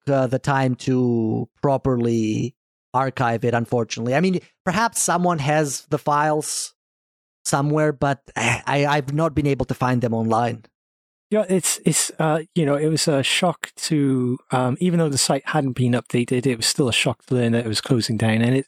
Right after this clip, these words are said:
Speaker 2: it's a shame. I've had filmmakers, um, tell me, uh, like, how much they're gonna miss it. So, yeah, it's a very influential website, and, um,
Speaker 1: Absolutely.
Speaker 2: absolutely proud to have been a part of it.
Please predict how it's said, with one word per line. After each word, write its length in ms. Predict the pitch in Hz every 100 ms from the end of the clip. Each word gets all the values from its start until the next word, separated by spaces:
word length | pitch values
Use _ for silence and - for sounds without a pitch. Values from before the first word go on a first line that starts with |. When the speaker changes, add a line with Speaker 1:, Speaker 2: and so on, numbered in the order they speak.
| -
Speaker 2:
it's 200 | 151 -
a 40 |
shame. 360 | - 139 156 156 _ _ _ -
I've 140 | 139
had 220 | 160 139 -
filmmakers, 840 | 147 139 139 - 127 104 - - - 143
um, 320 | 131 120 113 - - - - _
tell 240 | - 139
me, 320 | 135 127 113 110
uh, 300 | 110 107 123 -
like, 220 | 123 107
how 140 | - 123
much 220 | 120 -
they're 120 | 120
gonna 200 | 107 117
miss 260 | 117 123 -
it. 140 | 104 - _ -
So, 460 | - 135 117 117 -
yeah, 200 | 147 139 143
it's 260 | 151 135 135
a 20 |
very 240 | 147 147
influential 520 | 143 - 135 127 - 120
website, 400 | 113 - 107 -
and, 280 | 123 123 113
um, 120 | 127 120
Speaker 1:
Absolutely. 580 | 170 - 147 120 113 - _ _ _ _ _ -
Speaker 2:
absolutely 460 | 175 - 175 170
proud 480 | - - 160 156 151 -
to 180 | - 175
have 160 | 131 -
been 300 | 147 143 139
a 80 | 127
part 340 | - 139 139
of 140 | 139
it. 480 | 156 143 - - -